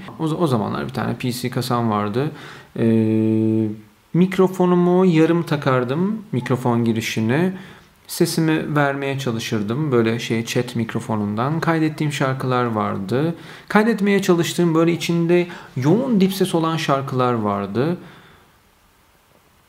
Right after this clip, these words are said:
Ama bir başarı olarak görmeyebilirsiniz belki. Çünkü onu göstermek istemiyorum ama ben o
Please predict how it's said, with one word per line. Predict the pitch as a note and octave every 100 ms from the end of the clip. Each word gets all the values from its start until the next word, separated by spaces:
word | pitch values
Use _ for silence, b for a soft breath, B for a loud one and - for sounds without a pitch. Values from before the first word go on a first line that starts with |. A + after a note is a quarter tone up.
| _ _ _ _ _ _ _ _ _ _ _ _ _ _ _ -
Ama | F#3+ D#3+ C#3 G#3+ - - _ _ _ _ _ _ _ _ - F3+
bir | F3+
başarı | D#3+ D#3+ D3+
olarak | C3+ B2 A#2+
görmeyebilirsiniz | B2+ A2+ A2+ G#2 G#2 G2+ - G#2 G2+
belki. | G#2 G2+ D3+
Çünkü | A2+ -
onu | C#3+ C3 D3+ C3
göstermek | A#2 - A2+ A2 A2
istemiyorum | - A#2 E3 B3+
ama | F3 C3+
ben | F#3 G3 F#3+
o | G#3+ G#3+ -